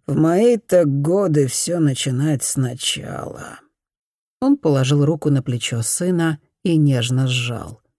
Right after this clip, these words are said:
"Иди-ка спать. Ты, похоже, устал". Себастьян отрицательно мотнул головой. "Хочу остаться и побыть с тобой.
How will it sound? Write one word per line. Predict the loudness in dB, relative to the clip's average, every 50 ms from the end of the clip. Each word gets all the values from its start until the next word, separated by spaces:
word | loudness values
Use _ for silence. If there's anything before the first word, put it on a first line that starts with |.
| _ _ _ _ _ _ _ _ _ _ _ _ _ _ -10
"Иди-ка | -8 -8 -6 -8 -10 -12 -14 -14 -12
спать. | -10 -10 -10 -10 -10 -12 -12 -10 -12 -14 -14 -14 -16 _ _ _ _ _ _ _ _ _ _
Ты, | -6 -6 -6 -4
похоже, | -4 -6 -8 -6 -8 -8 -8 -8 -8 -8
устал". | -8 -8 -8 -10 -12 -14 -16 -16 -18 -20 _ _ _ _ _ _ _ _ _ _ _ _ _ _ _ _
Себастьян | -6 -4 -2 -2 -2 -2 -2 -4 -4 -4 -4 -2 0 0 0 -2 -4 _ _ _ _ _ _ -6
отрицательно | -4 -2 -2 -2 -2 -2 -2 -4 -2 -2 -2 0 0 0
мотнул | 2 0 0 -2 _ -2 -2 -2 0 -2
головой. | -2 -2 -2 -2 -2 -4 -4 -6 -8 -10 -10 -12 -16 _ _ _ _ _ _ _ _ _ _ _ _ _ _ _
"Хочу | _ -6 -4 -2 0 0
остаться | 0 0 0 0 -2 -2 -2 -2 -2
и | -2
побыть | 0 0 0 0 0 -2 -2
с | -4
тобой. | -2 -2 0 0 0 -2 -2 -6 -10